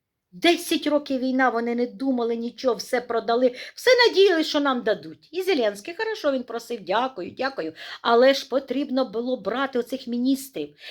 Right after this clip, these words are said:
та заставляти, щоб вони щось своє робили, да щось будували, да щось для людей, щоб ми не ходили. Та ну о чому ви говорите? Так що... Бачите, е, розповідала вам за дорогу до Сімферополя,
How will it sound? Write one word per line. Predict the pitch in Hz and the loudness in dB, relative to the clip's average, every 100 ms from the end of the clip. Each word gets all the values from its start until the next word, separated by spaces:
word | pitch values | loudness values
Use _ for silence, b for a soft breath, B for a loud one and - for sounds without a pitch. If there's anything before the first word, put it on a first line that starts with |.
| B | B
та | - | -2
заставляти, | 247 302 302 302 285 311 311 269 | 2 2 2 0 2 2 2 -2
щоб | 277 | -2
вони | 269 277 | 0 0
щось | 269 254 - | -2 -6 -4
своє | 220 220 226 | -8 -4 -2
робили, | 190 185 180 170 180 | -2 -4 -8 -10 -8
да | |
щось | 202 302 226 | -2 -2 -2
будували, | 262 262 247 247 240 165 - B B - | -4 -4 -2 0 0 -2 -8 B B -2
да | |
щось | 240 320 262 | 2 2 4
для | 285 | 4
людей, | 285 277 202 254 202 - b b b | 4 2 2 2 2 -8 b b b
щоб | 294 | 2
ми | 285 311 | 4 4
не | 294 | 2
ходили. | 302 240 269 240 196 _ | 2 0 0 -2 -4 _
Та | - 392 403 | 0 2 2
ну | 403 | 4
о | 392 | 2
чому | 381 - 427 392 | 2 0 2 2
ви | 320 | 0
говорите? | 285 247 240 226 220 _ _ _ _ | 0 -2 -6 -8 -12 _ _ _ _
Так | 285 285 | -14 -14
що... | - 233 _ _ b b - | -16 -18 _ _ b b 0
Бачите, | 269 - 180 175 B B B | 0 0 -8 -10 B B B
е, | 208 202 | -10 -6
розповідала | 220 240 247 262 269 | -6 -6 0 4 4
вам | 247 240 | 2 0
за | 240 | 0
дорогу | 240 254 302 233 | 0 0 0 0
до | 185 185 | 0 -2
Сімферополя, | - 196 - 185 170 160 160 175 | -2 -8 -6 -4 -4 -8 -12 -14